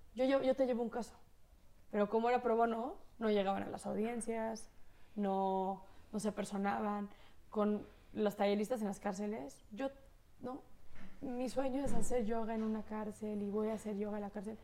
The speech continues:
Van tres veces y ya no regresan. Entonces también es muy complicado esa parte,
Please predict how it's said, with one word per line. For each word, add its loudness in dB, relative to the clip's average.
Van -2
tres -4
veces -6
y -6
ya -6
no -8
regresan. -12
Entonces 0
también 2
es 0
muy 2
complicado -2
esa -2
parte, -6